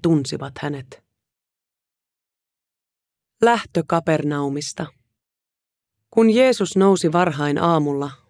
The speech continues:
oli vielä pimeää. Hän lähti ulos ja vetäytyi syrjäiseen paikkaan rukoilemaan.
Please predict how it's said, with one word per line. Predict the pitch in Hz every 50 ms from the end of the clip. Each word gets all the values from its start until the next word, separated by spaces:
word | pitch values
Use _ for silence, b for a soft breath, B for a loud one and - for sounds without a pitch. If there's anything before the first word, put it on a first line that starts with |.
| _ -
oli | 170 170 165 147
vielä | 165 160 151 151 151
pimeää. | - 175 165 156 143 139 143 143 151 156 151 - _ _ _ _ _ _ _ _ _ _ _ _ _ _ _ _ _ _ _ _ _
Hän | - 190 190 185
lähti | 185 185 175 - 175 -
ulos | - 180 202 196 180 175 - - - - _ _
ja | - 160 156
vetäytyi | 185 190 - 180 170 165 156 - 165 165
syrjäiseen | 156 - 214 214 190 185 175 160 160 - 165 156 147 147
paikkaan | 160 156 151 143 - _ - 139 139 139 143
rukoilemaan. | 156 147 - 151 143 135 135 131 131 131 131 135 147